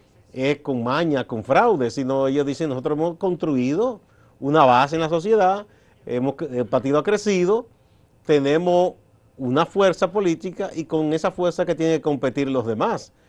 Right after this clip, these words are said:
Pero no, no, de antemano no nos con-, condenen a que tenemos que perder porque si no es fraude.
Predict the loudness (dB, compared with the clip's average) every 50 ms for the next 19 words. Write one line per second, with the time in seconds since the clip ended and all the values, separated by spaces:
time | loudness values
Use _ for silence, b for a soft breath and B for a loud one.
0 | _ _ _ _ -2 -2 0 2 2 2 2 2 0 -4 -4 -6 -10 -6 0 2
1 | 2 2 2 4 4 4 4 6 4 4 4 4 2 2 2 2 2 2 0 -2
2 | -4 -4 -2 -2 0 -2 -2 -6 -8 -6 -4 0 4 4 4 4 4 2 0 -2
3 | -2 -4 -4 -6 -6 -4 -2 -2 -2 0 0 2 4 4 4 4 2 0 0 -2
4 | -6 -8 -8 -8 -8 -8 -8 -6 -4 -4 -4 -4 -6 -8 -12